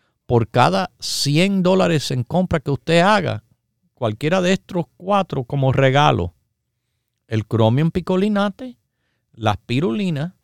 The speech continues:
nuestro multivitamínico, el setenta veinte, o la vitamina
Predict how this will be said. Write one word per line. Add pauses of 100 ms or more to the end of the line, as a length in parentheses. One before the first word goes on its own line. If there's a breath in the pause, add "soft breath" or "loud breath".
(500)
nuestro
multivitamínico,
el
setenta
veinte, (1400)
o
la
vitamina